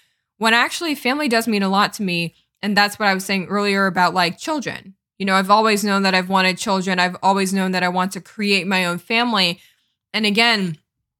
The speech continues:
my family has taught me so much in terms of being very intentional and being very conscious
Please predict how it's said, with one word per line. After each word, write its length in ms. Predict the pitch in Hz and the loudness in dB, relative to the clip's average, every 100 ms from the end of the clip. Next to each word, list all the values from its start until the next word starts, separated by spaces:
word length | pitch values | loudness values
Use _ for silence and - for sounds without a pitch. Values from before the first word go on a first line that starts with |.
| _ _ _ _ _ _ _ _ _ | _ _ _ _ _ _ _ _ _
my 500 | 190 202 247 302 302 - | 0 2 4 2 -4 -10
family 920 | _ _ 226 214 202 185 175 170 170 - _ _ _ _ | _ _ 2 4 4 0 0 -2 -4 -10 _ _ _ _
has 300 | 226 202 196 | 0 2 -2
taught 360 | - 214 214 196 | -4 2 2 4
me 480 | 220 214 185 196 - | 2 2 2 -2 -8
so 560 | - - - 220 214 | -10 -8 -4 0 0
much 540 | 220 202 156 147 - - 202 | 2 2 0 -2 -12 -12 -8
in 120 | 202 | -6
terms 360 | 214 202 196 | -2 -2 0
of 300 | 202 175 180 | 0 0 -2
being 300 | 175 214 226 202 | -2 0 2 2
very 300 | 208 202 - | 2 2 0
intentional 1000 | 185 165 - 170 190 269 320 349 - _ _ _ _ _ 202 | -4 -6 -10 -10 -10 -8 -6 -6 -8 _ _ _ _ _ -4
and 160 | 208 | 0
being 240 | 214 220 196 | 2 2 2
very 300 | 208 196 185 | 2 2 0
conscious 1080 | - - 208 180 185 - - - - - | -8 -6 -2 -2 -4 -8 -10 -10 -10 -10